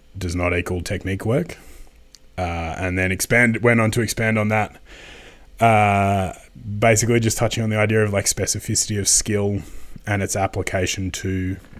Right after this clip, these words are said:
powerlifting and, and strength expression. Uh, and so that's what we're gonna talk about.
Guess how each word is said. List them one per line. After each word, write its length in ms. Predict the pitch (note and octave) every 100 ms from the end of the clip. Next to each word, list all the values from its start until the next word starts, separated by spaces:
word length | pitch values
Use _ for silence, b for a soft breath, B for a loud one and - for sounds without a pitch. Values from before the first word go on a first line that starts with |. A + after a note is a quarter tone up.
| F2 -
powerlifting 540 | F#2 F2 F#2 - F#2+
and, 80 | F2+
and 460 | D#2+ F2+ F2 F2 -
strength 360 | - F#2+ F#2
expression. 720 | F#2 - - F#2+ - G#2 A2 - B B B -
Uh, 640 | G2+ F#2+ F2+ F2+ F2 F2 - -
and 760 | G2 F#2+ F#2 F#2 F2+ F#2 F#2 - - -
so 440 | - - F#2+ F#2 F2
that's 300 | F#2+ A#2+ -
what 140 | B1+
we're 100 | D#2+
gonna 160 | D2+ D2
talk 200 | C#2+ C#2+
about. 200 | C2+